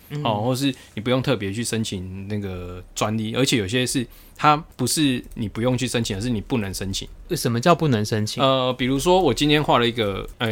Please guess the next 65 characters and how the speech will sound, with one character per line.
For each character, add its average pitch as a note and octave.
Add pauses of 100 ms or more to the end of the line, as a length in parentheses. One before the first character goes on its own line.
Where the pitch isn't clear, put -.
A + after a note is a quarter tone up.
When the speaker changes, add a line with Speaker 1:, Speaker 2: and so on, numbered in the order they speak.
(120)
Speaker 2:
类 C3+
似 C3
像 B2
猫 B2+
咪 B2+
的 A2+
图， G2 (160)
哦， G2
那 A#2+
猫 C3
咪 D3
的 C3+
图 C3+
样 C#3
呢， E3
Speaker 1:
哦。 B2+ (100)
Speaker 2:
我 B2
要 D3+
去 E3
申 D3+
请 G#2+
设 C#3
计 B2+
专 A#2
利 A2+
这 B2
件 A#2+
事 A#2
情， G2+ (360)
它 C#3
其 B2
实 G2
不 G#2+
太 B2
符 G2
合 F#2
它 G#2
要 G2+
的 F#2+
原 F#2
则。 - (240)
Speaker 1:
是 -
因 F#3+
为 F#3+
它 F3+
没 D#3
有 G#2+
识 -
别 G2+
度 A2+
吗？ F#2
Speaker 2:
是 D3
因 E3+
为 E3+
它 D3+
不 B2
是 A#2
在 A2+
产 G#2
品 F#2+
的 G2
一 G#2
个 A2
上 G#2
面。 G2+